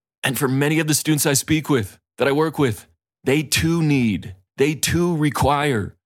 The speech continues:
the relationships in order to meet most academic expectations. Many students try their very best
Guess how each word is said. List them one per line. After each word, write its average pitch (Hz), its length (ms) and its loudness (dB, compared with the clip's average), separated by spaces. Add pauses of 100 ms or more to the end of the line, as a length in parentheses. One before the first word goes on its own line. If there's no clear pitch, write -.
(260)
the 120 60 -2
relationships 135 1120 -2 (200)
in 117 200 -2
order 151 380 0
to 113 160 0
meet 113 280 2
most 123 480 0
academic 113 560 -2
expectations. 127 1040 -4 (480)
Many 139 220 2
students 135 640 -2 (140)
try 143 520 -2
their 139 180 2
very 135 260 0
best 131 460 -2